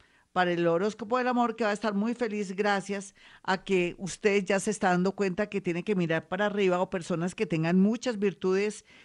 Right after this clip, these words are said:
y cualidades. Vamos con los nativos de Capricornio, eso creo, sí, vamos, es un momentico, no importa que quede mal con este horóscopo, Libra, Escorpión, Sagitario, sí, Capricornio, la sabiduría será la clave para poder elegir,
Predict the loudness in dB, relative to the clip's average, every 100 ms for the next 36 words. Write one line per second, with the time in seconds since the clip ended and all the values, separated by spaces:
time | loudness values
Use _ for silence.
0 | _ -4 -4 2 2 4 2 2 0 -2
1 | -6 -10 -18 -20 _ -8 0 2 2 -2
2 | 0 2 2 0 -2 -2 2 4 2 -2
3 | 2 2 2 -2 -2 -2 -2 -6 -4 0
4 | 2 2 -2 -6 -8 -4 -2 0 0 -4
5 | -8 -4 -2 -2 -2 -6 -8 -4 -2 -2
6 | -2 -4 -4 -8 -6 -6 -6 -12 -20 _
7 | -12 -10 -8 -6 -6 -8 -6 -4 -2 -4
8 | -4 -4 -4 -4 -4 -4 -4 -6 -10 -8
9 | -8 -6 -4 -4 -4 -8 -8 -8 -6 -6
10 | -4 -6 -6 -8 -8 -6 -4 -2 -4 -10
11 | _ -2 0 2 2 0 -2 0 2 2
12 | 2 2 2 2 4 2 2 0 0 0
13 | 0 0 0 0 0 0 -2 0 2 2
14 | 2 2 2 0 -2 -4 -6